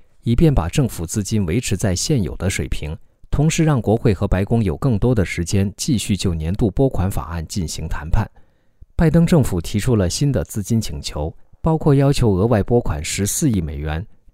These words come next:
用于资助低收入家庭的营养援助计划，以及拨款十九亿美元，用于难民安置办公室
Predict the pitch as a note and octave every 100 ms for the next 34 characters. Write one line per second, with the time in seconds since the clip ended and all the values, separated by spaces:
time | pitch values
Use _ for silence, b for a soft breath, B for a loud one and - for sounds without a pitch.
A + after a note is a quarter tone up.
0 | - D#3+ C#3 C3+ - D3 D3 G#2+ - D3
1 | E3 D#3+ G2+ G#2 G2 F#2+ F2+ E2 D#2 A2+
2 | G#2+ E2 C#2+ E2+ C3+ F#2+ F2 E2 E2+ D#2
3 | - _ _ G#2+ G2 B2+ - D#3 - D#2+
4 | - C#3+ - D2 A2 G2+ D2 D2+ D2+ G2+
5 | - - E3 D3+ A#2+ D3 B2+ F2 - B2
6 | B2+ G#2 G2+ G2+ A2 B2 - F#2+